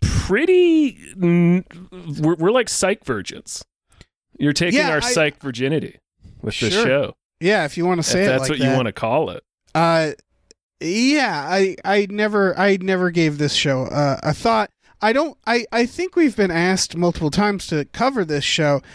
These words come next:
Speaker 2: I was surprised it's forty minutes long. That was the first surprise, that this is a hour-long show.
Speaker 1: It's a, yeah,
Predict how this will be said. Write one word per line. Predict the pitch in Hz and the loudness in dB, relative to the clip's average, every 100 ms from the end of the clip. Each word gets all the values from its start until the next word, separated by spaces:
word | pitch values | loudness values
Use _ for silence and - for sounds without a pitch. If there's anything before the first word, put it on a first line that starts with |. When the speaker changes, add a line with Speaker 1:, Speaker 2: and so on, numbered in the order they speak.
| - - - | -20 -12 0
Speaker 2:
I | 240 | 0
was | 349 277 | 0 -6
surprised | 269 254 233 226 185 | -4 0 0 -2 -6
it's | - | -6
forty | - 190 185 | 0 0 0
minutes | 170 156 139 - | 0 -2 -2 -2
long. | 139 131 180 - | 0 0 -2 -6
That | - 180 185 | -4 0 0
was | 185 | -2
the | 170 | -2
first | 156 185 180 | -2 0 0
surprise, | - 151 151 139 139 - - - - - _ _ _ - | -4 -4 -2 -2 -2 -6 -10 -14 -14 -16 _ _ _ -2
that | 165 - | -2 -4
this | 160 165 175 | -4 0 0
is | 156 | 2
a | 160 151 147 143 | 2 2 0 -2
hour-long | 151 165 165 170 160 165 175 190 196 - _ - | -2 0 2 2 4 4 2 0 -4 -10 _ -10
show. | - - 175 190 226 | -2 0 0 -2 -2
Speaker 1:
It's | 120 | -4
a, | - | 0
yeah, | 127 107 | 0 0